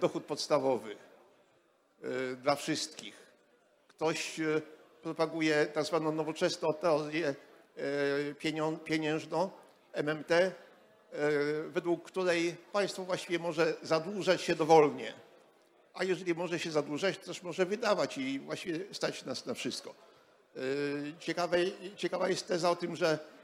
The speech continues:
długów wolno nie spłacać. Więc, e, do redaktora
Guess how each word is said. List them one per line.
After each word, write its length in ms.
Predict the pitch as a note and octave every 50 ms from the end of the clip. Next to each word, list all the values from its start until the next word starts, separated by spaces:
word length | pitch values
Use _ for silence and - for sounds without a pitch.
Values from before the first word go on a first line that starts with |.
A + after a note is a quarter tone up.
| - _ _ _
długów 480 | - - G#3 G#3+ G3+ F#3 F#3+ F#3 - - - - - -
wolno 300 | C#3 E3+ F3 E3 E3 F3
nie 120 | F3+ G#3
spłacać. 640 | - - E3+ D3+ C#3 C3+ - - - - - - - - - _ _ _ _ _ _ _ _ _ _ _ _ _ _ _ _ _ _ _
Więc, 320 | D#3+ E3+ E3 D#3+ - -
e, 300 | F3 F3 F3 F3 F3 E3 - - - - - _ _ _ _ _ _ _ _ _ _ _ _ - - - - D#3 D3+
do 460 | C#3 C#3 F3 F#3 E3+ E3 E3 E3 D#3+ D3+ - - - - -
redaktora 840 | C#3+ D#3+ F#3 F3 E3 - - - E3+ D#3 C#3+ C3 A#2 B2 C3+ C#3